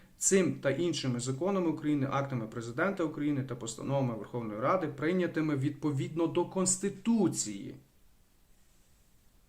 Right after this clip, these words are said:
та законів України, актами Кабінету Міністрів України, а також виданим відповідно до них актами Міністерства внутрішніх справ України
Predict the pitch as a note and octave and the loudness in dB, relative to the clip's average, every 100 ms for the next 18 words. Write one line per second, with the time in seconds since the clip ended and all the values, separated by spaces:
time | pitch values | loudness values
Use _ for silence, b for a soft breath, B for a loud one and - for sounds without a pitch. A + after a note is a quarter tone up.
0 | _ - - - _ - _ D3+ D3 D3 | _ -20 -20 -20 _ -20 _ 2 4 2
1 | C3 C#3+ F#3 G3+ F3+ D#3+ D#3 D3 C3 C3 | 2 2 2 2 -2 -2 0 0 0 -2
2 | - D#3+ E3 D#3 C3 C3 C3 C3+ B2+ A#2+ | 2 2 4 2 2 2 2 2 2 0
3 | B2+ C3 A#2 G#2 - C#3+ G#3 G3 C3+ D#3+ | 0 0 -2 -8 -4 -2 0 0 0 0
4 | F3+ D3 C3 D3+ C3+ A#2+ A2+ A#2+ A#2 - | 0 -2 -2 0 0 0 -4 -8 -8 -4
5 | C3+ C3 A2 A2+ A2+ - D#3+ E3+ F3+ D#3+ | -4 -4 -6 -6 -6 -2 -2 0 -2 0
6 | C3 B2 B2 D#3 D#3 - B2 C3+ C3+ B2+ | 0 -2 -2 -4 -4 -2 0 2 0 -4
7 | - A#2 - - C3 A2 - A#2+ C3+ G3 | -6 -8 -8 -4 -2 -2 -6 -4 -2 -2
8 | F#3 | -4